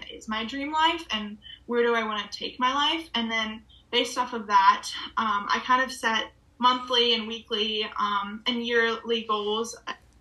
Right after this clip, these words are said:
as to how I'm gonna achieve that dream life. And so I actually have a wall in my room where I put up little Post-it notes, and they're kind of my yearly goals and then my monthly goals. And I have that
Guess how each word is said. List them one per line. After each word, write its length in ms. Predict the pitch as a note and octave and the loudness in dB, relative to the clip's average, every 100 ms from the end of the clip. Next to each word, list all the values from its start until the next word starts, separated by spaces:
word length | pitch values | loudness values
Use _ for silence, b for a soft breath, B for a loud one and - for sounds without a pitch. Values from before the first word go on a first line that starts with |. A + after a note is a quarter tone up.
| A3+ | -8
as 260 | A3 - | -8 -6
to 340 | A3+ G#3+ G#3 - B | -4 -2 -4 -6 B
how 100 | - | 4
I'm 60 | A#3 | 4
gonna 200 | A3+ G#3+ | 4 -2
achieve 300 | - G#3+ G#3 | -2 -8 -6
that 260 | F#3+ - - | -8 -8 -10
dream 260 | - G3+ | -10 -10
life. 300 | - - A3+ - - b b b | -8 -8 -10 -16 -20 b b b
And 180 | A#3+ A#3 | -2 -2
so 160 | - A#3 | -2 2
I 680 | A3 A3 A#3 - - B3 | 4 4 0 -4 4 6
actually 260 | B3 - D#4 | 6 2 2
have 160 | D#4+ D4 | 2 2
a 320 | C#4 C4 - A3 | 2 0 -2 -4
wall 540 | A3+ A3 G#3+ A3 - | 0 4 4 2 0
in 80 | A#3 | 0
my 140 | A#3+ | 0
room 440 | A3 G3+ G3+ G#3+ B3 b b - | 0 -4 -6 -6 -8 b b -2
where 120 | A#3 | 0
I 80 | A3+ | 0
put 140 | B3+ | -2
up 160 | A#3+ A#3 | -2 2
little 220 | A#3+ A#3 | 4 4
Post-it 400 | A#3+ A3 - A#3 | 0 -4 -2 0
notes, 320 | A#3 B3+ - | 0 -4 -4
and 120 | A#3 | -4
they're 360 | A3+ A3+ A3 - B B | -2 -2 -4 -8 B B
kind 140 | A#3 | -2
of 120 | B3 | 0
my 100 | B3 | -4
yearly 420 | A#3+ B3 D#4+ D#4+ D4 | -4 -2 0 0 2
goals 360 | C#4 C#4 C4+ | 4 4 2
and 100 | B3+ | -2
then 80 | A#3+ | -4
my 80 | A#3 | -2
monthly 420 | A3+ A#3 A#3 A#3 | 0 -2 -2 -4
goals. 420 | G#3+ G#3+ A3 A#3 B B B | -2 -2 -2 -2 B B B
And 400 | B3 A3+ A3+ A3+ - | 2 4 2 2 2
I 140 | - | 2
have 320 | A#3 A#3+ A#3+ | 6 6 8
that 260 | A#3+ C4+ - | 6 4 4